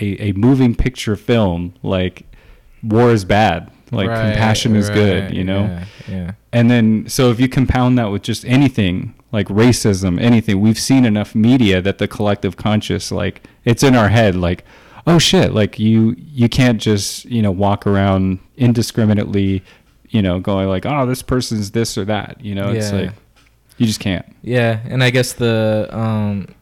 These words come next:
Speaker 2: the negative aspect to the information is now, um, now you can <laughs> have so many different outlets pumping in,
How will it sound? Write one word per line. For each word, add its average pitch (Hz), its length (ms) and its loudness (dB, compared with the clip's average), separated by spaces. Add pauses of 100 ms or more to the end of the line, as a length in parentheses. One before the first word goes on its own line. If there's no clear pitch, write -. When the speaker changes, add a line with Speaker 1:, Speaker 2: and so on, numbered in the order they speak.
(260)
Speaker 2:
the 107 300 -2
negative 110 400 -4
aspect 107 400 -4
to 107 80 -6
the 107 80 -4
information 107 580 -6
is 101 260 -8 (200)
now, 107 640 -4
um, 98 500 -4 (1120)
now 110 300 -2
you 110 180 -2
can 113 120 -8
<laughs> 104 200 -4
have 110 220 -4
so 117 180 -6
many 110 220 -4
different 107 280 -4
outlets 104 360 -4
pumping 107 400 -2
in, 104 140 -4